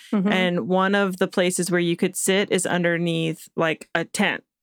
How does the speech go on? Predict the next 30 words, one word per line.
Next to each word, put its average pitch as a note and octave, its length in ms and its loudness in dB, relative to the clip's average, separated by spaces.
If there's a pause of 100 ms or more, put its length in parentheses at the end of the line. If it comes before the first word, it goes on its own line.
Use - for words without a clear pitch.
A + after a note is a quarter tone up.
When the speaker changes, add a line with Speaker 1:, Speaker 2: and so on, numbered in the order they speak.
(280)
Speaker 2:
right? F3 300 2
Like, A3 140 2
an A3+ 220 0
Speaker 1:
Uh-huh. F3+ 80 0
Speaker 2:
outdoor F3 220 0
tent. F3+ 280 0
Speaker 1:
Uh-huh. A3+ 320 0
Speaker 2:
But A3+ 80 4
it's, A#3 120 0
like, C4 100 0
a A#3 60 4
really G#3+ 400 4
hot, F#3 320 0
sunny G3 300 2
day, F3+ 460 2
and A3+ 160 4
you G3 60 2
Speaker 1:
Yes. G3+ 120 -2
Speaker 2:
sit A3+ 240 2
under, G#3+ 140 4
you A3+ 200 4
can B3 180 2
feel F#3 840 2 (460)
Speaker 1:
Yeah, C#4+ 80 2
even C4 180 4
Speaker 2:
the G4 60 4
Speaker 1:
under, F#4 160 4
like, C#4+ 140 4
Speaker 2:
heat. B3 100 2
Speaker 1:
a, A3+ 300 2